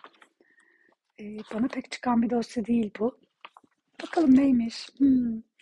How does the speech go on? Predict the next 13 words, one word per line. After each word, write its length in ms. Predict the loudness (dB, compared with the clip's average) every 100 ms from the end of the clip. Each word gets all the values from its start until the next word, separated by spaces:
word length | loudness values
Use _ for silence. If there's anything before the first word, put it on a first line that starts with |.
| -20 -20 _ -20
İçsel 420 | -16 -6 -4 -2
bölgeyi 360 | -4 -2 -4
keşfedebilmek 760 | -4 -8 -8 -6 -2 0 0 -2
için 240 | -8 -10
kişinin 520 | -8 -6 -6 -4 -6 -6
açması 460 | -10 -6 -6 -6
gereken 500 | -8 -8 -10 -12 -14 -14
kilitler 640 | -12 -10 -10 -8 -6 -6
şeklinde 500 | -8 -10 -14 -14 -18
çalışan 480 | -16 -16 -14 -10 -8
yaralar 640 | -6 -6 -6 -6 -8 -10
dedi. 180 | -10 -12 -14 _ _ _ -20 -20 -20 -20 -20 _ -20
Bakalım 400 | -10 -4 -4 -6